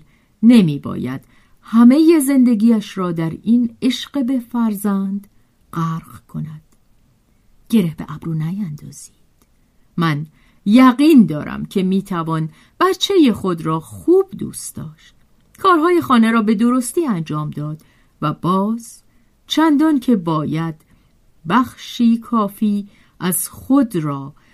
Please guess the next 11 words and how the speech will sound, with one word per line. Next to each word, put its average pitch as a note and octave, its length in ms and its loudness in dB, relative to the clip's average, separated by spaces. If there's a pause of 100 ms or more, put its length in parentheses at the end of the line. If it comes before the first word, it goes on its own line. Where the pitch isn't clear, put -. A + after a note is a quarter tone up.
(140)
برای A#3 460 4
آنچه B3 500 -2
اساسی G#3+ 600 -4
تر F3+ 240 -6
است E3 520 -8 (360)
حفظ - 480 -8
کرد. - 560 -20 (1300)
آنچه G3 360 -4
اساسی D3+ 500 -10
تر C3+ 260 -14 (200)
است؟ - 280 -20